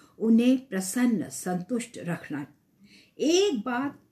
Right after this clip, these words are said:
भूतपूर्व छात्रों में से एक छात्र स्वामी के समक्ष आया, दंडवत प्रणाम किया।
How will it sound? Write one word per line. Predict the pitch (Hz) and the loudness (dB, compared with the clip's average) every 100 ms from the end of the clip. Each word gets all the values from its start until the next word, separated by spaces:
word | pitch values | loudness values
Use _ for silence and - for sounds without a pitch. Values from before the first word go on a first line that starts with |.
| _ _ _ _ - | _ _ _ _ -2
भूतपूर्व | 302 370 - 302 269 | 2 2 2 2 2
छात्रों | - 202 190 214 | 0 -4 -2 2
में | 226 | 2
से | 220 | 2
एक | - 214 254 - | -2 0 -2 -2
छात्र | 190 160 233 | -6 -6 -8
स्वामी | 247 196 175 | -6 -4 -2
के | 190 190 | -2 -4
समक्ष | 185 170 175 - 156 | -4 -6 -8 -10 -10
आया, | 131 147 269 - _ _ - _ 165 | -8 -6 -8 -10 _ _ -20 _ -2
दंडवत | 208 196 196 196 196 - | 4 4 4 0 -4 -6
प्रणाम | 165 143 104 | -4 -4 -4
किया। | 139 - - 165 | -8 -12 -16 -16